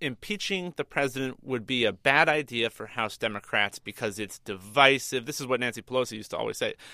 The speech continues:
"It's divisive. It'll rile up his base." But the way the president's acting,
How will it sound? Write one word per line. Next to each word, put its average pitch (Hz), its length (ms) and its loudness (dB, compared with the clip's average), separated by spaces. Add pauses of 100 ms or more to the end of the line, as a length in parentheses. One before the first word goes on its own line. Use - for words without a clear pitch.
(100)
"It's - 180 -6
divisive. 117 1120 2
It'll 95 240 -6
rile 117 380 6
up 113 160 0
his 110 180 -10
base." 110 340 -4 (380)
But 135 160 -4
the 127 80 0
way 196 180 2
the - 80 0
president's 151 520 -2
acting, 110 600 0